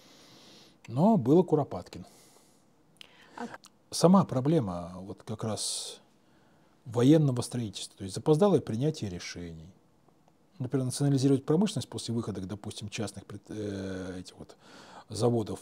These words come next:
Speaker 1: в четырнадцатом году, она тогда и должна была про-, быть
Speaker 2: Мгм.
Speaker 1: принята. Почему она прошла только в шестнадцатом году? Кстати, вот начальник Главного артиллерийского управления Маняковский, который делал эту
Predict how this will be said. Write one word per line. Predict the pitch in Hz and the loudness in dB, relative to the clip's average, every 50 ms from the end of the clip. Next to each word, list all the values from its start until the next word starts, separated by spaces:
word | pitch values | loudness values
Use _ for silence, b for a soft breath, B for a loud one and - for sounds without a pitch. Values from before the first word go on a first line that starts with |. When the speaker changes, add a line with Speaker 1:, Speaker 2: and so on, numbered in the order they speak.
| - | -14
Speaker 1:
в | - - | -12 -10
четырнадцатом | - - - 135 120 107 - - 117 117 | -8 -4 -4 -2 -4 -4 -6 -8 -2 0
году, | 156 170 196 233 226 160 110 95 - - - - - - - | 0 2 4 4 4 4 2 0 -4 -10 -14 -16 -20 -16 -8
она | - 135 151 160 | -4 -2 2 4
тогда | 202 185 202 202 | 6 8 8 8
и | 190 | 8
должна | 196 196 190 - 190 | 8 6 6 4 4
была | 160 147 131 | 4 4 2
про-, | - 135 127 | 2 0 0
быть | 123 120 123 127 - | 0 0 0 0 0
Speaker 2:
Мгм. | - | 0
Speaker 1:
принята. | 127 117 113 110 101 | -2 -2 -2 -4 -4
Почему | - - 180 | -2 0 2
она | 185 | 2
прошла | - - 135 - 170 151 | 2 0 -2 0 0 0
только | 156 139 - 127 | 0 -2 -2 -4
в | - | -6
шестнадцатом | - - - 135 107 - - - 92 | -6 -8 -10 -10 -10 -10 -12 -12 -12
году? | 87 - 80 - - - _ _ _ _ _ _ _ _ _ _ _ _ _ b b b b b b b b | -12 -12 -14 -16 -18 -20 _ _ _ _ _ _ _ _ _ _ _ _ _ b b b b b b b b
Кстати, | - - 165 147 135 | 2 6 6 8 8
вот | 151 131 - 110 | 6 4 2 0
начальник | 143 135 135 139 - - 160 147 143 131 | -2 0 0 2 2 2 2 2 2 4
Главного | 139 147 147 143 | 6 6 6 6
артиллерийского | 135 - - 139 - - 147 | 4 0 0 -2 0 0 0
управления | 135 - 143 143 156 180 175 147 117 | 0 2 2 2 4 2 2 0 -2
Маняковский, | 107 107 104 - - 104 - - - - | -4 -6 -8 -8 -8 -10 -10 -10 -12 -14
который | 113 - 110 104 | -14 -12 -10 -8
делал | 98 104 101 | -8 -8 -8
эту | 101 101 | -10 -12